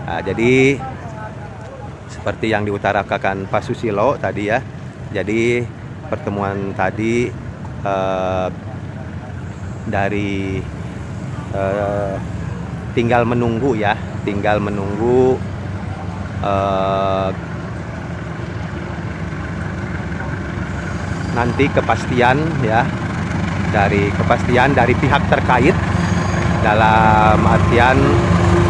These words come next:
eh, seperti apa, eh, pihak-pihak terkait ya, dalam arti, eh, sebagai pemilik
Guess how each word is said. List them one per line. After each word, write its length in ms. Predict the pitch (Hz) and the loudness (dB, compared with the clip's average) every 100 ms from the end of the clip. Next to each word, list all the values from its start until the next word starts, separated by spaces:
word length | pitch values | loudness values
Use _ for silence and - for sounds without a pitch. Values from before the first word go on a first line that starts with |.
| - | 6
eh, 180 | 120 117 117 | 6 6 4
seperti 360 | 143 135 - 123 | 4 4 4 4
apa, 340 | 123 127 139 170 - - - 175 - 175 - | 6 6 6 4 4 4 6 6 6 6 6
eh, 640 | 113 113 113 117 113 117 113 | 6 6 8 8 6 6 6
pihak-pihak 760 | 113 - 139 - - - - - | 6 6 4 4 6 6 6 4
terkait 460 | - 131 120 127 170 165 | 4 4 6 6 6 6
ya, 140 | 127 139 - - - | 6 6 4 4 4
dalam 220 | 113 117 | 6 4
arti, 240 | 113 113 113 | 4 4 4
eh, 400 | 120 117 113 110 110 - 113 | 4 6 6 6 4 2 2
sebagai 300 | 113 117 117 | 2 2 2
pemilik 320 | 113 113 113 | 4 2 2